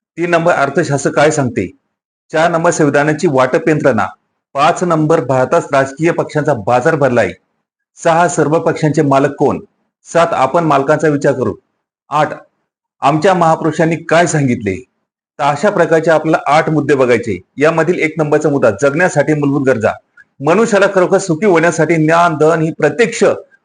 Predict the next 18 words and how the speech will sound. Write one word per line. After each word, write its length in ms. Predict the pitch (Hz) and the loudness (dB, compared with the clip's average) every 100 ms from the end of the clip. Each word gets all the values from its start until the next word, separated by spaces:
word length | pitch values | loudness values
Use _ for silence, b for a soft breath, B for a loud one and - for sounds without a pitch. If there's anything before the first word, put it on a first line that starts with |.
| _ | _
आणि 220 | 143 170 208 | -4 -2 0
ते 120 | 208 | 0
मिळवण्यासाठी 680 | 165 175 190 196 156 131 185 | 2 2 2 2 0 0 0
सत्ता 400 | 156 - - 196 | -2 -2 0 2
म्हणजे 260 | 165 156 | 2 2
वाटण्याचा 500 | 165 135 135 160 170 | 2 2 0 0 2
अधिकार 300 | 165 156 160 | 0 0 -2
ही 180 | 147 185 | -2 -2
अप्रत्यक्ष 600 | - 147 160 160 190 202 185 - _ _ _ _ _ | -2 -2 -2 0 -2 0 -2 -4 _ _ _ _ _
असे 320 | 151 175 202 226 | -2 0 0 0
आवश्यक 580 | 147 160 202 202 208 | 2 4 2 0 -6
साधन 320 | - 160 156 143 | 0 0 2 0
आहे. 140 | 104 - _ _ _ _ _ _ | -2 -8 _ _ _ _ _ _
ते 140 | 185 196 | -4 0
तर 100 | 226 | 0
सर्वसामान्य 800 | 220 190 214 196 170 175 202 190 | 2 2 2 2 0 2 2 2
लोकांना 360 | 175 185 190 | 2 2 2
मिळ-, 320 | 180 170 180 | 0 -2 -4